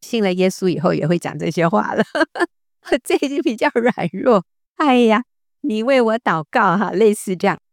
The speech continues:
所以我们去接纳他，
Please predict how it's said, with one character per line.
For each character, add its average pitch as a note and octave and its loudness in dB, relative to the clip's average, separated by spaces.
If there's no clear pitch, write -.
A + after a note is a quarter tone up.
所 - 0
以 C#4+ 0
我 F3+ 2
们 F3+ -2
去 G#3+ 0
接 B3 0
纳 B3 2
他， G3 -4